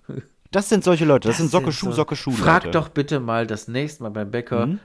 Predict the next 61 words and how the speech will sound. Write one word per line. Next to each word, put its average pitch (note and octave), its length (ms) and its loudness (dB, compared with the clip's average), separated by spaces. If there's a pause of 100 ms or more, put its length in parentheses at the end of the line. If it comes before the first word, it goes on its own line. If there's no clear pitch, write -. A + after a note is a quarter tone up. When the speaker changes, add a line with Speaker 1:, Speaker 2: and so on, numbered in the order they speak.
Speaker 2:
in G#2+ 200 -8
welcher C#3 300 0
Reihenfolge A2+ 460 -4
er A2+ 200 -2
seine A2 220 -4
Füße - 360 -6
morgens E2+ 300 -10
bekleidet. D#2 600 -14 (260)
Und D3+ 160 2
dann F#3+ 120 8
Speaker 1:
Und F#3+ 40 0
ich D3+ 60 2
Speaker 2:
guckst B3+ 180 6
Speaker 1:
glaube, F#3+ 160 6
Speaker 2:
du G#3 80 8
langsam B3+ 380 8
Speaker 1:
das - 80 8
ist A3+ 40 10
Speaker 2:
runter F#3 420 6
Speaker 1:
auch - 60 -14 (220)
Speaker 2:
und F3 200 4
siehst, G#3 360 -2
dass F#3+ 160 2
der F3+ 180 4
einfach E3+ 300 2
Speaker 1:
Ja. D#3+ 60 -2
Speaker 2:
Socken F3 440 -2
über G3 280 2
die F3+ 100 -6
Schuhe C#3 260 -2
gezogen G2+ 460 -8
hat. F#2+ 240 -16 (260)
Speaker 1:
Schuhe, - 300 -2
genau, A#2+ 320 4
bei C#3 180 2
einem. A#2 440 0
Speaker 2:
<laughs> - 40 -20
Speaker 1:
Durcheinander D3 440 2
gekommen. F#2 400 -4 (320)
Durcheinander C#3 340 -2
gekommen. F#2 260 -8 (200)
Speaker 2:
Oder F3 220 8
Speaker 1:
Ich - 40 2
Speaker 2:
einfach F#3+ 140 6
Speaker 1:
glaube, G#3 240 4
Speaker 2:
an F3+ 80 4
Speaker 1:
das D#3+ 100 6
Speaker 2:
einem G3+ 160 6
Speaker 1:
ist - 60 -
auch E3+ 100 2
das C3 140 2
Speaker 2:
Fuß - 80 -8
zwei D#3+ 80 0
Speaker 1:
Bewerbungsgespräch. G3+ 1000 6
Speaker 2:
So-, D#3+ 60 2
an F3 120 2
einem A3 200 4
Fuß A#3 280 -6
Socke, G3 220 4
Schuh, E3+ 220 -4
Socke G3+ 400 2